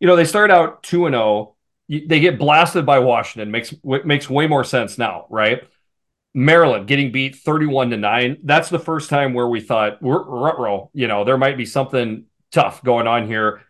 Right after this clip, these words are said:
And I believe that's right around, right around when things went haywire with, with their head coach, with, when, when Tuck untucked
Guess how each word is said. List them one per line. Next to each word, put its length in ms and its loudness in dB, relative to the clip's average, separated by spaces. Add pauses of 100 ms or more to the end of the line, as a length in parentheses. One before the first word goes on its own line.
(120)
And 100 2
I 80 4
believe 400 -2
that's 260 0
right 240 0
around, 560 -6
right 220 2
around 500 0
when 560 -2 (380)
things 240 -2
went 380 0
haywire 440 -2 (120)
with, 260 0
with 240 2
their 140 -2
head 200 0
coach, 340 0
with, 200 -10
when, 300 -10 (240)
when 180 -6
Tuck 320 0
untucked 640 -2